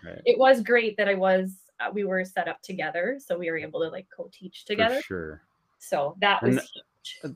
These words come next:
Speaker 1: that's a, that's something that needs to happen all the time, you
Speaker 2: Mm.
Speaker 1: know? I mean, you're sharing it as, you know, you two were put in a s-, position that was difficult. It was new. You had to figure it out yourself. But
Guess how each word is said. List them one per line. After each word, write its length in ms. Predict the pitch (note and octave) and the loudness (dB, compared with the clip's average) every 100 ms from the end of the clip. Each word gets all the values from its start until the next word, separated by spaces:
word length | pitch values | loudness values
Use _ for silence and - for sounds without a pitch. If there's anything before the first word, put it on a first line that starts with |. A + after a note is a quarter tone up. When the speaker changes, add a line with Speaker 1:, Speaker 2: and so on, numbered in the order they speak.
| _ _ | _ _
Speaker 1:
that's 280 | D#3+ E3+ E3 | 6 6 6
a, 260 | B2+ G2 F2 _ _ _ _ _ _ _ | 4 4 0 _ _ _ _ _ _ _
that's 220 | - B2+ - | 6 6 10
something 320 | C#3+ C#3+ B2 | 8 8 8
that 160 | A#2 | 8
needs 240 | G#2+ A2 - | 8 2 2
to 80 | G#2 | 6
happen 640 | A2+ G#2+ - G2+ F2+ F2 _ _ _ | 8 8 6 0 0 -6 _ _ _
all 180 | A2 A2+ | 6 8
the 40 | F#2 | 6
time, 440 | - G#2 E2+ D2 _ _ _ | 2 2 0 -8 _ _ _
you 60 | G#2 | 2
Speaker 2:
Mm. 20 | |
Speaker 1:
know? 300 | F2+ F#2 G2+ _ _ - | 4 2 -2 _ _ -4
I 60 | |
mean, 120 | G#2 G2+ | 0 6
you're 180 | A#2+ A#2+ | 6 8
sharing 420 | C3 A#2 G#2+ G#2+ | 8 8 8 6
it 80 | G#2+ | 6
as, 400 | G2+ F#2 F2+ G2+ | 4 2 -4 -14
you 200 | A#2 G2+ | -12 -6
know, 80 | F#2 | 0
you 240 | G#2 B2 | 2 2
two 140 | A#2+ C3 | 6 6
were 140 | A2 | 6
put 220 | G#2 A2+ | 6 4
in 120 | G#2+ | 6
a 120 | G2+ F#2 _ | 2 -2 _
s-, 80 | - | -18
position 520 | _ A#2+ A#2 G#2+ A2 | _ 0 0 0 0
that 120 | G#2 | 0
was 140 | F#2+ F2+ | -2 0
difficult. 640 | G#2+ F#2 G#2 A2 A2+ A#2 _ _ _ _ _ _ | 0 0 0 4 4 2 _ _ _ _ _ _
It 40 | G#2+ | 0
was 160 | G2 | 2
new. 420 | G2 A2+ A#2 A2+ A#2 | 4 6 8 8 6
You 140 | A2 | 4
had 140 | G#2 F#2+ | 0 -2
to 40 | |
figure 320 | F#2 A#2+ G#2+ | -4 -2 2
it 80 | G#2+ | 2
out 160 | G#2+ - | 2 0
yourself. 540 | G#2 - G2+ A#2 A#2 - | -8 0 2 2 0 0
But 280 | G2+ F2+ | 0 0